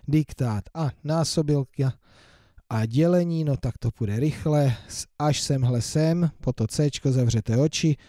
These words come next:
tady je potom otevřeme. Takže tři, dva, jedna,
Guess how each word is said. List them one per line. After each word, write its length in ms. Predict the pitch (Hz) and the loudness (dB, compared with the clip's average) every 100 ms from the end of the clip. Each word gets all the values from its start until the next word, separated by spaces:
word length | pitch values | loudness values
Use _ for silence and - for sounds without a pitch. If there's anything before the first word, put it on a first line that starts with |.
| - | -20
tady 320 | - 135 127 107 | -4 -2 0 -2
je 120 | 117 110 | -4 -2
potom 300 | 117 110 104 | -2 -4 -6
otevřeme. 540 | 107 113 107 104 92 - - _ - | -4 0 2 0 -2 -8 -20 _ -6
Takže 440 | - 147 120 98 82 - _ _ | 0 0 0 -2 -6 -10 _ _
tři, 260 | - 190 180 - - | -2 0 0 -6 -2
dva, 280 | 147 147 135 _ | 0 0 -4 _
jedna, 340 | 120 117 117 | -4 -2 -4